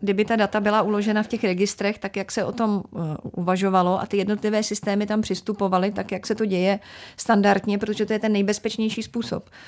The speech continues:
Teď, jak je to uděláno tak, že ta data jsou umístěna všude možně různě na těch rozdělených systémech a pokud možno tisíckrát, tak je samozřejmě mnohem větší pravděpodobnost, že tam někudy přiběhne někdo, kdo se na ně podívá,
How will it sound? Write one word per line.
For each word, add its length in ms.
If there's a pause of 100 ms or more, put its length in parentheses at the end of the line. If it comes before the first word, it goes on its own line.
(280)
Teď, 200
jak 160
je 60
to 140
uděláno 420
tak, 200
že 100
ta 100
data 260
jsou 180
umístěna 500
všude 280
možně 300
různě 600
na 100
těch 180
rozdělených 540
systémech 720
a 40
pokud 300
možno 240
tisíckrát, 800 (340)
tak 160
je 60
samozřejmě 420
mnohem 280
větší 220
pravděpodobnost, 720
že 80
tam 180
někudy 500
přiběhne 540
někdo, 300
kdo 500
se 140
na 80
ně 120
podívá, 560